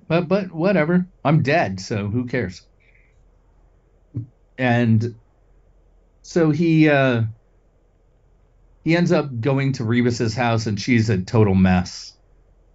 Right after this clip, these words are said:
And then the angel Gabriel shows up in the form of this guy,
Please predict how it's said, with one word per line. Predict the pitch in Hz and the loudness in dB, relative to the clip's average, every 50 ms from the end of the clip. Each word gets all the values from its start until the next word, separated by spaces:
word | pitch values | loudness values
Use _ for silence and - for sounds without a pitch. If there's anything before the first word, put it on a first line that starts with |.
| _ _ _ _ _ _ - | _ _ _ _ _ _ 0
And | 117 113 113 117 | 2 4 6 6
then | 117 113 113 107 107 104 101 98 98 95 92 - _ _ _ _ _ - | 6 6 4 4 4 2 2 0 -2 -4 -8 -12 _ _ _ _ _ -4
the | 120 110 110 110 117 | -2 0 0 0 0
angel | 120 120 120 113 113 117 104 | 2 2 2 4 4 4 2
Gabriel | 98 90 92 120 127 139 135 123 110 101 95 90 | 2 0 0 0 0 0 0 -2 -2 -2 -2 -4
shows | 92 - - 95 95 87 82 - | -6 -8 -8 -6 -6 -6 -6 -6
up | 95 92 104 110 - _ _ _ _ _ _ _ _ _ _ _ _ _ _ _ _ - | -6 -6 -8 -10 -12 _ _ _ _ _ _ _ _ _ _ _ _ _ _ _ _ -8
in | 107 98 92 | -4 -2 -2
the | 92 | -2
form | 92 - 120 117 113 107 104 101 101 101 | -2 0 2 4 6 6 4 4 0 -2
of | 104 98 90 | -4 -4 -2
this | 95 98 92 - | -2 -4 -4 -2
guy, | - 117 107 101 101 98 | 0 0 2 2 2 0